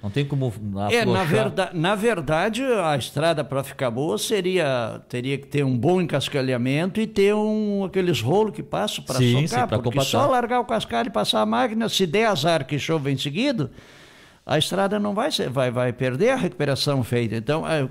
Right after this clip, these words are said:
Speaker 2: fazer estrada, eu sei. Nós fomos governo muitos anos em Canguçu. Lembro-me no tempo lá atrás do P D S, quando eu comecei vereador, imagina.
Speaker 1: <laughs>
Speaker 2: Muitas pessoas, né, né, estão acompanhando hoje.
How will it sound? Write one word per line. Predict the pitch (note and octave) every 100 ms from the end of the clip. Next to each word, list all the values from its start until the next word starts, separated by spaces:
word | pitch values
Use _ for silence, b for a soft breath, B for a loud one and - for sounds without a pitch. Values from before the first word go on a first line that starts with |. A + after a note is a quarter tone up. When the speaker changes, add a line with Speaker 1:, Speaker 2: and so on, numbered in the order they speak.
| -
Speaker 2:
fazer | - C#3+ - G3
estrada, | - C3 D3 D#3 C#3
eu | E3
sei. | - B3+ G#3+ G#3 B B B
Nós | B2+ -
fomos | D3 C#3
governo | A#2+ C3 G#2 C3 E3+ A#3
muitos | D4+ E4+ D#4+ B3 D3+ -
anos | C3 G#3 A#2+
em | B2+
Canguçu. | B2+ G#2 G2 F#3+ A3 B B B B -
Lembro-me | A#2+ D3+ D#3+ E3 E3+
no | D#3 D3
tempo | D3 D#3+ C3+
lá | C3 E3+ G#3
atrás | - C3 D#3 F#3
do | C3
P | - C3
D | A#2+
S, | C#3 G#3+ -
quando | - C3
eu |
comecei | B2+ C3+ C3+ E3+
vereador, | F3 F3+ E3+ G#3+
imagina. | G3 F3+ D3+ A#3+ D3 G2+ - A#2+ -
Speaker 1:
<laughs> | D3+ C#3+ D3 -
Speaker 2:
Muitas | A#2 D#3+ F#3 F3+
pessoas, | E3 D#3 D#3 F#3 D3 B2+
né, | B2+ C#3+
né, | C#3+ C#3 C3+ A#2
estão | - - D3
acompanhando | C#3 C#3 C#3+ D3 D#3+ D3+
hoje. | F3